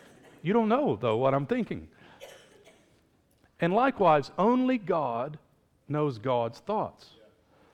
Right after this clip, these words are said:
So how are we going to understand God if we can't even understand another person? The distance is too massive. We need the Spirit of God to know God. That's what he's saying here.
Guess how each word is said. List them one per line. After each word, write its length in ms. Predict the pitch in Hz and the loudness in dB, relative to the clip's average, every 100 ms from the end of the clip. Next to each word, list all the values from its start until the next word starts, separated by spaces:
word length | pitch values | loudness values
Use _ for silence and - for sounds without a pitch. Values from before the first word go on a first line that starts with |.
| _ | _
So 200 | - 220 | -2 0
how 280 | 180 262 311 | 2 4 6
are 120 | 269 | 6
we 240 | 165 208 247 | 6 4 4
going 320 | 196 214 208 | 4 4 4
to 180 | 185 180 | 0 2
understand 800 | 208 196 190 - 180 190 185 123 | 2 2 0 0 0 0 0 -2
God 460 | 196 220 117 143 | 0 2 2 2
if 160 | 202 175 | 0 0
we 100 | 208 | -2
can't 320 | - 233 233 | 0 0 0
even 240 | 220 214 175 | 0 0 0
understand 540 | 190 185 - 170 165 | 2 2 0 0 0
another 300 | 160 135 139 | 0 0 -2
person? 480 | - 247 233 247 - - _ _ _ _ _ - - _ | 0 2 2 -4 -14 -18 _ _ _ _ _ -20 -20 _
The 100 | 185 | 0
distance 640 | 151 185 294 - 202 180 - | 2 6 4 4 2 2 0
is 220 | 175 165 | -2 -2
too 260 | - 247 233 | 0 2 2
massive. 560 | 196 226 202 - 87 - - - - - - - | 2 2 2 -2 -8 -10 -20 -20 -20 -20 -10 2
We 140 | 226 | 4
need 180 | 226 202 | 4 4
the 100 | 196 | 0
Spirit 460 | - - 277 320 | 0 0 4 8
of 160 | 226 151 | 6 6
God 340 | 170 170 175 - - | 4 6 4 0 2
to 140 | 226 | 4
know 180 | 233 254 | 8 8
God. 420 | 233 247 240 127 - - - - - - _ _ _ _ | 8 6 4 2 -4 -20 -20 -20 -20 -20 _ _ _ _
That's 240 | 196 247 247 | 4 4 4
what 140 | 226 | 2
he's 140 | 226 | 2
saying 300 | - 226 220 | 0 0 0
here. 200 | 170 98 | 0 -2